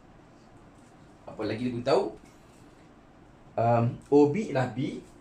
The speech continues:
Okey, lepas tu kita kena juga buat anak panah untuk menunjukkan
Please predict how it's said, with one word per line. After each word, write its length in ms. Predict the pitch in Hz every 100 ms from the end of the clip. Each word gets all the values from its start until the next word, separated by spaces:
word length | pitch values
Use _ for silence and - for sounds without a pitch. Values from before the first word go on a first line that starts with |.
| - -
Okey, 320 | - 151 143
lepas 320 | - 131 -
tu 80 | 214
kita 320 | 160 175 160 123
kena 240 | 156 160
juga 400 | 135 131 135 147 127
buat 320 | 117 151 180 - - -
anak 400 | 110 117 120 -
panah 400 | - 127 135 - - - 139
untuk 240 | - 135
menunjukkan 640 | 123 117 120 123 - 143